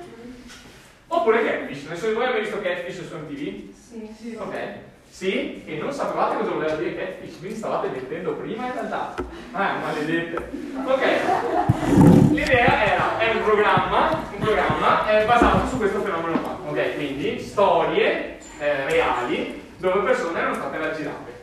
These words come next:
Speaker 1: O per vendetta o per cercare compagnia, appunto. Quindi io voglio avvicinarmi a quella persona, so che non sono il suo tipo, non mi risponderebbe mai se non mi presento come qualcun altro, però mi presento come qualcun altro. Va bene. Era abbastanza interessante, lo facevano su M T V, lo trovate anche su internet,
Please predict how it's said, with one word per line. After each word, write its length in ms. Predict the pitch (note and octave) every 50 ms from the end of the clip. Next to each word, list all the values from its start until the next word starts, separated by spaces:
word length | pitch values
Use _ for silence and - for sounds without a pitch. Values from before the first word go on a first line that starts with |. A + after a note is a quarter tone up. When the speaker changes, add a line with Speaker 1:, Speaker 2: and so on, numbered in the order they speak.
| - - - - - -
Speaker 1:
O 220 | - F#3 G3 G3 F#3+
per 160 | - E3 D#3+ D3+
vendetta 1000 | - G#3+ A3 A3 G#3+ G3+ G3 F#3 - - - - A#3 A#3+ - - - - - G#3
o 220 | G3+ - C#4+ -
per 240 | - - - - -
cercare 380 | - - - - - - - -
compagnia, 380 | - - - - - - - -
appunto. 540 | - - - - - - D#3 D#3+ D#3+ - -
Quindi 180 | - F3 E3+
io 80 | E3+ F3
voglio 180 | F3+ F#3 F#3 F#3
avvicinarmi 420 | F3 - - - G3 G3 - -
a 40 | -
quella 160 | - F#3 F#3
persona, 600 | F#3 A#3 A3+ A3+ A3+ G#3+ G3+ G3 F#3+ F#3 F#3 -
so 340 | - - - G#3 F#3+ - -
che 80 | - E3
non 140 | D#3+ D#3+ D#3
sono 560 | D#3 E3 F3+ F3+ F3+ F3 E3 E3+ - - - - - -
il 160 | E3 E3 E3
suo 220 | - - E3+ E3 E3+
tipo, 380 | F#3 G3+ G3 - - E3 D#3
non 160 | D#3 F3 F3+
mi 100 | F3 F3
risponderebbe 680 | E3 - D3+ - E3+ E3+ E3 E3+ E3 E3+ E3+ E3 D#3+ D#3+
mai 280 | D#3 D#3+ - - D#3+ D#3
se 120 | D3+ D3+ C#3+
non 80 | C#3
mi 60 | C#3 C#3+
presento 360 | C3+ D3 C#3+ D#3 D#3+ D#3+ C#3+
come 200 | D3 D3 C#3 C#3
qualcun 280 | - - C4+ - -
altro, 320 | - - - - - - -
però 140 | A#3 A#3 A3
mi 60 | G#3
presento 340 | F#3+ F#3+ F3+ C#3+ C3+ - C#3+
come 160 | C3+ C#3 C#3
qualcun 280 | C3+ C3 B2+ - - -
altro. 180 | - - - - - - - -
Va 60 | D#3 D3
bene. 360 | C3 - A2 - - - - - - - - -
Era 140 | B3+ - -
abbastanza 320 | - - - G3 F#3+ F#3
interessante, 540 | F3 F3+ - - - - - - - - G#3+
lo 80 | -
facevano 280 | - - - - - -
su 80 | - -
M 120 | C3 C3+
T 60 | D3 F3
V, 160 | - - C3
lo 120 | C#3+ D3 -
trovate 320 | - - - - - A2
anche 220 | - A#2+ A#2+ A#2
su 140 | A2 - -
internet, 400 | A2 G#2+ - G#2+ A2+ A2+ A2 A2+